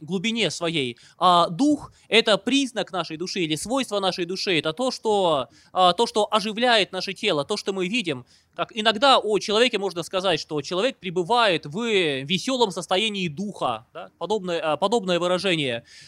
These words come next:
А, почему мы можем чувствовать жизнь, почему мы можем чувствовать красоту, чувствовать любовь? Все это является признаком духа, но это, а, существует, поскольку мы являемся душой.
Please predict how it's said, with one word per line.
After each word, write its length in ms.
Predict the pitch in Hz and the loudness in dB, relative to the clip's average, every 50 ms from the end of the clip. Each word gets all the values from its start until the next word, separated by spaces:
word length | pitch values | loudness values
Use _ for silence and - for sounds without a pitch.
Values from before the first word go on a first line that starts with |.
| - _ | -12 _
А, 300 | - 185 185 180 175 170 | 2 4 6 6 4 4
почему 320 | - 208 202 - 269 285 262 | 2 0 -2 -2 -2 -2 -2
мы 40 | 247 | -2
можем 280 | 240 233 214 202 196 180 | 0 0 0 0 -2 -4
чувствовать 440 | - 262 233 - - 214 208 196 | -4 -6 -6 -4 -2 0 0 0
жизнь, 340 | 160 156 170 180 165 143 143 | 0 -2 -2 -2 -2 -2 -4
почему 240 | 143 147 - 226 240 | -6 -6 -4 -4 -4
мы 60 | 240 | -2
можем 260 | 233 226 208 202 190 | -2 -2 -2 -4 -6
чувствовать 340 | - 247 220 - 220 196 175 | -6 -6 -6 -2 -2 -2 -2
красоту, 580 | - 208 208 202 - 202 190 - 196 175 165 156 143 | -2 -4 -4 -2 -2 -4 -4 -4 -6 -6 -6 -6 -6
чувствовать 440 | - 240 226 - - 220 196 - | -6 -10 -10 -4 -2 -2 -2 -2
любовь? 440 | 208 214 196 185 190 156 131 135 - _ - _ _ - | -4 -6 -2 0 0 0 0 -2 -8 _ -20 _ _ -12
Все 240 | - - 220 196 - | -2 0 0 2 4
это 480 | - 269 285 294 233 202 175 143 135 135 - | 6 6 6 6 4 2 2 0 -2 -4 -8
является 880 | 170 175 214 190 220 233 233 220 208 196 - - 214 208 190 175 165 147 - | -8 -6 -6 -2 0 2 2 2 2 0 -2 -6 -4 0 2 2 2 0 0
признаком 480 | 240 262 254 202 196 185 190 185 180 170 | -2 -2 -2 -2 -2 -2 -2 -2 -2 -2
духа, 380 | 214 285 285 - 220 170 147 156 | -2 -4 -2 0 0 0 0 2
но 180 | 185 208 196 - | 0 -2 0 2
это, 560 | 220 254 247 - 214 185 175 156 139 131 - _ _ - - _ _ | 2 2 4 4 2 0 2 0 0 -2 -6 _ _ -20 -20 _ _
а, 340 | - 185 185 180 175 175 170 | -2 2 2 4 4 2 2
существует, 580 | - - 214 - - 214 - - 277 294 254 - | 0 -4 -6 -4 -4 -6 -6 -4 -4 -4 -2 -2
поскольку 460 | 196 185 - - 214 196 - 202 196 | -2 -4 -4 -4 -6 -8 -6 -6 -6
мы 240 | 180 185 247 285 285 | -4 -2 0 0 0
являемся 880 | 277 247 185 151 180 180 170 208 233 226 220 196 175 - 202 185 170 - | -2 -2 -4 -6 -6 -4 -2 0 2 2 2 0 0 -2 -2 -2 -2 -4
душой. 600 | 180 160 214 - - - 233 196 156 120 110 127 | -6 -10 -10 -10 -6 -4 -2 -2 -2 -2 -6 -10